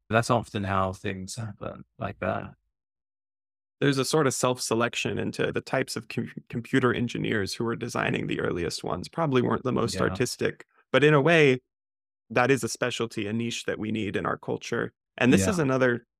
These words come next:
Speaker 2: almost paradox I've been wrap-, trying to wrap my head around. So there's an implicit or explicit message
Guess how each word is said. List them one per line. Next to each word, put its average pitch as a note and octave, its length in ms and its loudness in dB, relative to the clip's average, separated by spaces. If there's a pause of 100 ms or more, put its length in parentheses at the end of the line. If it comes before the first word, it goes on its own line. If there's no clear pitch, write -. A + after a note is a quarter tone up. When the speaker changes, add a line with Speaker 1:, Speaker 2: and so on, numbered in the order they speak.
(300)
Speaker 2:
almost D3+ 380 0
paradox A#2+ 560 0
I've A#2+ 120 -4
been A#2 140 -6
wrap-, A#2+ 220 -2 (100)
trying A#2+ 240 -2
to A#2+ 60 -2
wrap A#2 180 -2
my B2 120 -2
head A#2+ 120 -4
around. A#2+ 380 -2 (200)
So A#2 380 4 (560)
there's C3+ 200 4
an C#3 100 2
implicit A#2+ 460 -2
or A#2 100 -2
explicit - 540 -8
message A2+ 580 -2